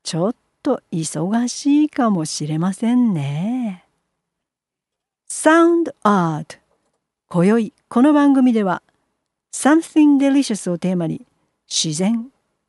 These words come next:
言葉、音楽などの美しさを提案します。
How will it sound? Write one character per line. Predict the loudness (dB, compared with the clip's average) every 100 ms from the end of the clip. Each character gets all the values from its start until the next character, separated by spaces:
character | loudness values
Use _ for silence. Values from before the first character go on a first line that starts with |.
| _ -8
言 | -2 0
葉、 | 0 -4 -8 _ _ _ _ _ 2
音 | 4 4
楽 | 4 2
な | 2
ど | 2
の | 0 0
美 | -4 -6
し | -6
さ | -2 -2
を | -2 -4 _ _
提 | -6 -4
案 | -4
し | -4 -4
ま | -6
す。 | -8